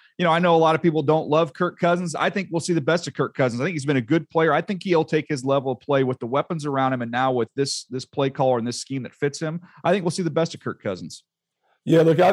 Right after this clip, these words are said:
Speaker 2: I'm more interested in, uh, how Kevin O'Connell handles more responsibilities, because not only is he becoming a first-time play caller, but he's doing it while managing the entire team. I like what they've done in terms of bringing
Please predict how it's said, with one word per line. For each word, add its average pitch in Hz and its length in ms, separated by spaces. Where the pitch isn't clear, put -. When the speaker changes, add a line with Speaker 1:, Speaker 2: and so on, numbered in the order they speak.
Speaker 2:
I'm 190 160
more 196 240
interested 160 480
in, 156 280
uh, 151 300
how 170 180
Kevin 160 280
O'Connell 156 400
handles 151 560
more 160 420
responsibilities, 143 920
because 151 240
not 175 180
only 196 260
is 156 120
he 151 40
becoming 147 500
a 151 140
first-time 151 520
play 180 280
caller, 139 260
but 143 140
he's 151 140
doing 175 260
it 143 240
while 156 240
managing 165 600
the 156 180
entire 143 460
team. 143 360
I 147 120
like 160 280
what 165 120
they've 165 180
done 160 220
in 156 80
terms 151 240
of 139 100
bringing 156 320